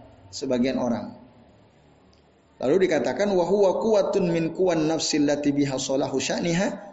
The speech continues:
wa qiwamu amriha." Sabar itu kekuatan dari kekuatan jiwa yang dengan itu, dengan kesabaran itu, dengan kekuatan sabar itu, maka menjadi baiklah keadaannya,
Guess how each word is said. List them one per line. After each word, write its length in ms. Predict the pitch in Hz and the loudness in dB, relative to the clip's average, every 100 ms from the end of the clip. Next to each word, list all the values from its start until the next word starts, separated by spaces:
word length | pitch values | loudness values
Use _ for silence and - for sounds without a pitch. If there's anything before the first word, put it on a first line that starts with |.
| - | -8
wa 100 | - 135 | -4 -4
qiwamu 560 | - 127 127 120 131 202 - - - | -2 0 2 2 2 -2 -6 -16 -6
amriha." 560 | 131 120 107 107 - - - _ - _ _ | 0 0 0 -4 -10 -14 -20 _ -20 _ _
Sabar 380 | - 120 120 | -8 -4 -2
itu 320 | 120 117 185 - | -2 2 0 0
kekuatan 640 | 175 156 165 185 175 151 | -2 0 0 0 -2 0
dari 160 | 131 135 | 0 -2
kekuatan 560 | 135 143 143 139 131 | -4 -4 -2 -2 -2
jiwa 460 | 120 127 123 135 120 | 0 0 0 -2 -2
yang 180 | 156 139 | -2 0
dengan 300 | 131 131 123 | 0 0 0
itu, 380 | 135 220 - 170 | -2 -2 2 2
dengan 240 | 170 143 | 2 0
kesabaran 540 | 135 143 127 120 120 101 | -2 -2 -2 -2 -2 -4
itu, 560 | 113 - 135 196 254 - - - - - - _ - | -6 -4 0 0 0 -6 -16 -20 -20 -20 -20 _ -4
dengan 240 | 135 143 | -2 -2
kekuatan 420 | 139 147 143 139 | -2 -2 -2 -2
sabar 300 | 135 127 123 | -2 -2 -2
itu, 540 | 139 117 - 110 196 - | -2 -6 -6 -4 -4 -6
maka 340 | - - 143 | -10 -8 -6
menjadi 380 | - 135 127 131 | -2 0 0 0
baiklah 480 | 123 180 - 147 120 | 0 0 0 -2 -2
keadaannya, 680 | - - 127 131 127 151 | -4 -4 -4 -2 -2 -2